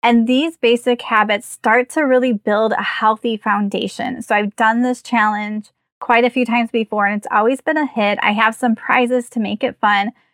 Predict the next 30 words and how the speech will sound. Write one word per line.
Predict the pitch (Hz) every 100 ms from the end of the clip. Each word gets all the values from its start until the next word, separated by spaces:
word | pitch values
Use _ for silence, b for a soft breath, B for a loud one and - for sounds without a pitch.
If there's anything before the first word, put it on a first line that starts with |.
| _ _
So | - 233 220 -
invite | 240 240 214 226 247 262
some | 311 277
friends, | 240 220 214
make | 226 233
sure | - 269
you | 240 240
are | 202 208
plugged | - 240 254
into | 240 247
my | 220 208
Facebook | 202 202 208 202
group | - 214 202
so | -
that | 214 -
you | 220 254 262
can | - 262
do | 233 220 214 208
this | 226 214
challenge | - 202 190 202 233 - _ _
and | 226 226 226
stay | 285 285
motivated | 254 277 339 302 254 226
in | 196 208
your | 196
health, | 190 202 214 -
stay | 220 226
inspired | 240 240 - 202 202 202 202
and | - 208
encouraged. | 202 - - - -